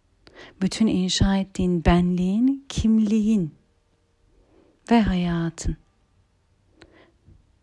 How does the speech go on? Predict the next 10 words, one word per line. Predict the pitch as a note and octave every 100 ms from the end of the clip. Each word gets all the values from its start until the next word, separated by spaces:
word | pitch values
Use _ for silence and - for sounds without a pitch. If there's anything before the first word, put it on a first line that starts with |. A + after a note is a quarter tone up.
| _ _ _ _ _ _
herkesin | - G3 A3 A3 A3 G3 A3 -
aynı | G#3+ A#3+ A#3 G#3
yapı | F#3+ F#3
taşları | F#3 F#3 F3+ F#3+ F#3
üzerinden | F#3 E3+ F3+ F3 E3+ E3+ E3+ F#3+ A3 A3+
varsayarak | G#3 G3 F3+ F#3 F3+ F3+
inşa | F3+ F3 F#3 F3
ettiğini | F3 F3+ F3
düşünerek | E3+ F3+ E3+ E3 F3
oluyor. | E3+ -